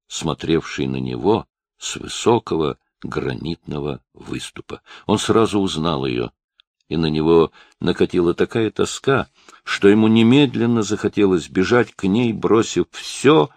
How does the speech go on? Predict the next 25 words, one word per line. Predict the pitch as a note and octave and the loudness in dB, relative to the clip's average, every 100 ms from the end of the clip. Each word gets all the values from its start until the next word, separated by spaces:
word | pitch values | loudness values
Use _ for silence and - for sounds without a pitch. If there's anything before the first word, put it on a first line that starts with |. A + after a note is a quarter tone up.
| _ _ | _ _
что | - - - | -14 -6 0
его | D#2 C#2 D#2 | 2 2 0
удерживало | - D2 B1+ F2+ F2 - D2+ D2 C#2+ C2+ - | 0 -8 2 2 2 -4 -2 -2 -2 -6 -10
внизу. | A#1+ A1 A#1 G#1+ A1+ C2+ - - - | -14 -10 -8 -10 -10 -12 -12 -20 -2
А | F#2+ | 4
удерживало | B2 C3 E3 C3 C3+ C3+ C3 | 6 8 6 6 4 4 4
его | B2 B2+ | 4 2
теперь | - A#2 | 2 0
многое, | G#2+ F#2 G2 F2+ F2 F2+ _ _ | 2 4 4 4 0 -2 _ _
потому | - G#2+ A2 | -2 2 4
что | - | 6
у | A2+ | 6
него | A2+ A#2 | 6 6
появились | A#2 A2+ A2+ A2+ G2 | 4 4 2 0 -2
друзья | G2+ G#2+ F2 G#2 B2 - _ _ | 0 0 2 2 2 -4 _ _
и | - | -2
были | D2+ F2 | 2 4
обязательства, | E2+ F2+ D#2+ G2+ A#2 A2 G#2+ - G2 | 4 4 2 2 2 -2 -8 -4 -2
которые | - - D2+ | 0 0 0
невозможно | C#2+ C#2+ C#2 C#2+ C#2+ C#2+ | 0 -2 -2 -4 -6 -6
нарушить. | C2+ C#2 G2 - - _ _ - - | -8 -2 -4 -4 -14 _ _ -20 -2
Но | G2+ B2 | 2 4
он | |
все | B2 - C#3 | 2 6 6
равно | C3+ C3+ C3 A#2+ E2+ | 6 4 4 4 2